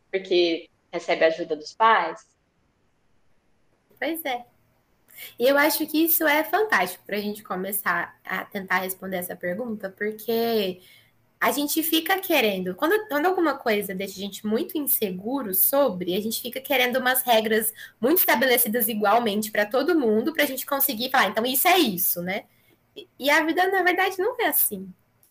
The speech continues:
Speaker 2: Então, talvez adu-, ser adulto tenha tudo a ver com conseguir pagar as próprias contas e nada a ver ao mesmo tempo. É tudo a ver com conseguir cozinhar a própria comida e nada a ver ao mesmo tempo.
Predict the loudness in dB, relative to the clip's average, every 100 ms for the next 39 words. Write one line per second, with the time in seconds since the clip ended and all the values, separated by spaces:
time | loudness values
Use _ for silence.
0 | _ -10 -8 2 4 4 2 -2 -2 -2
1 | -4 -8 _ _ _ _ _ _ _ -8
2 | -2 2 2 2 0 -2 2 4 2 0
3 | -6 -8 -8 -4 -4 -4 -4 -2 0 -2
4 | -2 -6 -2 -2 -2 -6 -4 -4 -2 0
5 | 0 -2 -2 -4 -2 -2 0 -2 2 2
6 | 4 2 2 2 2 -2 -2 -12 -14 -14
7 | -18 _ _ _ _ _ _ -4 -2 4
8 | 4 4 2 0 -2 0 0 -2 -2 -4
9 | -6 -4 0 0 2 2 2 0 -4 -4
10 | -2 0 2 2 2 2 0 2 0 0
11 | -2 -4 -8 -6 -6 -8